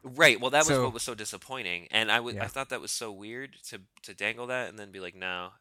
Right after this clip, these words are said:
Speaker 1: And then there have been articles about what's west of Westeros and stuff now since it, since she dropped that line, but, um, yeah, it was just really disappointing to hear that at the end, uh, 'cause I was like, "Cool, we're gonna,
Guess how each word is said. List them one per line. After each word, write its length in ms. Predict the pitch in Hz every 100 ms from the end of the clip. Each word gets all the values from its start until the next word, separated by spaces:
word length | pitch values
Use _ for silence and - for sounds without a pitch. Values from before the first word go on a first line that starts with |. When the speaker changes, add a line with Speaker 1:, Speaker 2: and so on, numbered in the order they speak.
| -
Speaker 1:
And 240 | 101 107
then 200 | 110 110
there 100 | 131
have 100 | 113
been 140 | 127
articles 380 | 107 135 147 95
about 200 | 90 90
what's 180 | 90 -
west 200 | 90 90
of 60 | 85
Westeros 480 | 85 - 87 85 -
and 120 | 82
stuff 240 | - 76 -
now 160 | 85
since 280 | 82 95 87
it, 100 | 85 _ _ -
since 220 | - 90
she 140 | 90
dropped 320 | 82 90 95 92
that 160 | 85
line, 280 | 87 113 90
but, 160 | 76 - _ _ - - - _ -
um, 400 | 98 87 82 82 _ _ _ _ _ _ _ _ _ _ _ _ _ -
yeah, 160 | 127 110
it 40 |
was 120 | 95
just 200 | - 110
really 180 | 101 95
disappointing 460 | 92 90 - 90 87
to 60 | 90
hear 120 | 87
that 140 | 85
at 80 | 85
the 140 | 87
end, 260 | 82 82 - - _
uh, 220 | 87 82
'cause 160 | - 82
I 100 | 85
was 140 | 82
like, 360 | 80 80 80 - _ _ _ _
"Cool, 540 | - - 135 123 90 85
we're 100 | 92
gonna, 180 | 92